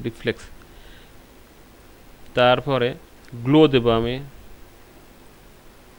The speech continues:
এই যে গ্লো দিয়ে দিলাম। তারপরে সফট এজ,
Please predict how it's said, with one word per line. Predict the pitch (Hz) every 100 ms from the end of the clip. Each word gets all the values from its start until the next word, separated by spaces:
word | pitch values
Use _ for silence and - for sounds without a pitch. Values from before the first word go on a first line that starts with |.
| - - - - -
এই | 123 120
যে | 107
গ্লো | 113 110
দিয়ে | 104 98
দিলাম। | 101 98 - - - - - - - -
তারপরে | 120 120 123 127 127 139 127 123 151 - - - - - - - - - - -
সফট | - - 139 135 135
এজ, | 123